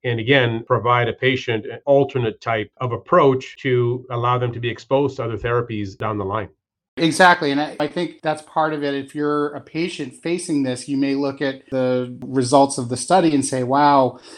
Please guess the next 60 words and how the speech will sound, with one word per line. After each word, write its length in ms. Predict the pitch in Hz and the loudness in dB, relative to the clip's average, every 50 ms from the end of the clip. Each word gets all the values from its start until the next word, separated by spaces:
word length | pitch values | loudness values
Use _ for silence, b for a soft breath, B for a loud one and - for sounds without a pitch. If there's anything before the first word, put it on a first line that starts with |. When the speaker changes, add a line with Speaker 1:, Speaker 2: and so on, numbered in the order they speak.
| B B - | B B -6
Speaker 2:
you 80 | 131 | -4
know, 80 | 131 131 | -2 0
that's, 320 | 131 131 131 127 - - | 0 0 0 -2 -8 -6
that's 340 | - 139 131 131 - - - | -4 -4 -4 -4 -6 -10 -10
only 260 | 151 139 131 131 127 | -8 -6 -4 -2 -2
a 40 | 127 | -2
few 200 | - - 139 135 | -4 -2 -2 2
months," 240 | 175 233 220 190 - | 4 6 6 6 4
but 120 | - 151 151 | 2 0 2
you're 200 | 147 156 160 160 | 2 4 4 2
exactly 360 | 143 131 151 147 139 - 147 | 2 2 2 2 2 2 2
right. 280 | 165 190 160 123 131 - | 2 2 2 2 -2 -8
You 180 | - 131 139 151 | -10 -8 -8 -6
don't 340 | 139 139 147 156 160 147 135 | -2 2 4 4 4 4 2
know 240 | 135 151 165 165 147 | 2 4 4 4 4
what 260 | 131 127 135 135 131 | 4 2 2 2 2
else 320 | 127 143 143 143 - - | 2 0 0 -2 -6 -8
will 160 | 139 131 127 | -6 -4 -4
arise 720 | 123 120 120 120 143 156 139 117 113 110 120 117 - - - - | -4 -2 0 2 4 4 4 2 -2 -8 -14 -16 -18 -20 -10 -6
during 300 | 147 151 175 196 175 139 | -4 -4 -2 -2 -4 -4
those 180 | 117 113 110 - | -6 -8 -10 -14
few 240 | - - 127 117 | -16 -14 -12 -12
months. 480 | 113 110 107 107 107 107 - - - b b b b b b b b b | -10 -10 -10 -10 -12 -12 -14 -16 -18 b b b b b b b b b
Speaker 1:
Yeah, 200 | - 131 147 156 | 0 4 4 6
Warren, 280 | 143 131 127 131 131 127 131 131 | 6 6 6 6 6 6 4 4
and 120 | 143 139 143 | 4 2 4
I 40 | 151 | 4
do 60 | 170 | 4
wanna 180 | 180 196 196 170 | 6 6 4 4
highlight 340 | 120 156 156 151 147 139 135 | 4 2 2 4 2 2 2
one 180 | 135 135 139 | 2 2 2
other 140 | 131 123 120 | 4 2 0
thing. 220 | - - 127 117 | 0 -2 -2 -2
You 40 | 113 | -2
know, 80 | 113 120 | 0 0
one, 160 | 139 151 147 | 0 0 2
one 120 | 151 160 | 2 2
of 40 | 160 | 2
the 60 | 143 | 2
things 240 | - - 156 147 131 | 0 0 0 2 2
that, 160 | 123 127 123 | 2 0 0
again, 400 | 120 117 123 135 131 123 113 107 - - | 0 0 0 2 2 2 0 -4 -8 -4
to 100 | - 131 | -2 0
relate 380 | 120 123 120 127 131 135 131 131 | 0 2 2 2 2 2 0 0
to 100 | 131 120 | -2 -2
my, 240 | 117 113 113 117 117 | -2 0 -2 -2 -4
my 160 | 120 120 113 | -6 -6 -6
colleagues 400 | 107 - 139 139 131 131 127 110 | -2 0 2 2 4 2 0 -2
in 100 | 113 120 | -2 -4
interventional 360 | 127 127 120 120 120 120 - 123 | -4 -4 -2 -2 -2 -2 -2 -2
radiology 680 | 117 117 110 110 117 113 120 123 123 113 113 117 113 113 | -2 -2 -2 -2 0 0 2 2 0 0 -2 -4 -4 -4
is, 160 | 110 104 - - | -4 -4 -2 -2
you 60 | 127 | 0
know, 60 | 123 | 0
we 220 | 117 117 147 165 | 2 2 4 4
are 100 | 156 143 | 4 4
very 320 | 131 107 135 143 151 147 143 | 4 4 4 4 6 4 4
used 460 | 143 127 131 139 143 139 143 - - | 2 2 2 0 0 0 -2 -6 -6
to 80 | - 135 | -4 -4
looking 640 | 120 120 131 139 135 - 139 139 135 131 135 131 | -2 0 -2 -2 0 0 0 0 0 0 -2 -6